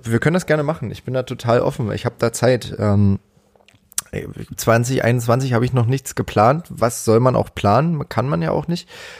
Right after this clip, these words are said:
Und, äh, ey, wenn du willst, dann machen wir on the fly irgendwie noch eine Podcast-Folge.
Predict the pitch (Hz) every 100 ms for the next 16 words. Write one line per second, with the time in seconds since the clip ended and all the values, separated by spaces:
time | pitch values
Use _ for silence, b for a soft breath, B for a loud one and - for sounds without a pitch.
0 | B - 127 131 123 117 120 120 120 127
1 | 120 113 143 - - 123 127 123 143 135
2 | 135 131 123 135 135 - 107 131 156 147
3 | 135 139 139 139 143 139 - 151 - 170
4 | - - 92 95